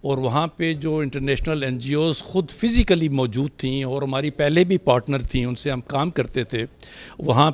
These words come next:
पे फौरी तौर पे हमने काम का आगाज़ किया, जिसमें हॉट मील्स पहुँचाना लोगों को, पानी पहुँचाना, अद्विया पहुँचाना, कंबल और दीगर अशिया पहुँचाना, ये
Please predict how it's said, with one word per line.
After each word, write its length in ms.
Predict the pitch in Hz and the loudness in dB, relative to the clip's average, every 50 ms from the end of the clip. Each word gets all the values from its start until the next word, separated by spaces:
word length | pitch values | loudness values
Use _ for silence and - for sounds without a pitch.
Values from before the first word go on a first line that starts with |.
| - - | 0 -2
पे 80 | 156 | -2
फौरी 300 | 139 - - 190 196 185 | 2 4 6 6 6 4
तौर 220 | - - 156 139 120 | 2 0 0 0 0
पे 140 | - 151 | 0 -2
हमने 280 | 131 123 123 123 123 120 | 0 0 -2 -2 -2 -4
काम 260 | - - 131 117 110 | -4 -6 -6 -6 -6
का 160 | 107 - 117 | -4 -4 -4
आगाज़ 380 | 107 101 95 104 113 131 - - | -2 -2 -2 -2 -2 2 4 4
किया, 320 | - 160 156 147 143 139 139 - - - - - - - - | 4 4 2 2 0 0 -2 -4 -12 -20 -20 -20 -20 -8 -4
जिसमें 320 | 143 127 - - 143 135 120 | 0 2 2 2 2 0 0
हॉट 260 | 95 113 120 135 - - - | 2 2 2 0 0 -2 -2
मील्स 260 | 131 131 170 156 - | 0 2 2 2 0
पहुँचाना 520 | - - 165 151 - 165 151 151 151 151 | 0 0 0 2 2 2 0 0 0 0
लोगों 340 | 151 151 147 143 139 147 151 | 0 0 -2 -2 -2 -4 -6
को, 360 | 139 - 147 151 151 151 147 | -6 -4 -2 0 0 0 0
पानी 400 | 135 - - 117 107 120 147 160 | -2 -4 -6 -4 -2 0 0 0
पहुँचाना, 720 | 160 - 151 151 - - 147 147 143 143 147 143 143 143 | 0 0 -2 -2 -2 -2 -2 -2 -2 0 0 0 0 -2
अद्विया 460 | 139 - 131 120 113 120 135 151 160 165 | -2 -2 -4 -4 -4 -2 2 2 2 2
पहुँचाना, 680 | 165 - 156 - - 147 139 143 143 143 139 135 - - - - - - - - - | 0 -2 -4 -4 -2 -2 -2 0 0 0 -2 -2 -4 -8 -14 -20 -20 -20 -20 -8 -2
कंबल 380 | 139 147 156 151 165 160 151 147 | 0 0 2 4 4 4 4 4
और 120 | 143 135 | 2 0
दीगर 320 | 113 123 135 135 156 156 151 | 0 0 0 2 2 2 0
अशिया 260 | 143 - - 147 143 | 0 0 2 0 0
पहुँचाना, 480 | - - 143 - 147 135 135 139 143 | 2 0 -2 -2 0 -2 0 0 0
ये 400 | 143 139 135 139 143 147 143 135 | 0 0 0 0 0 0 -2 -4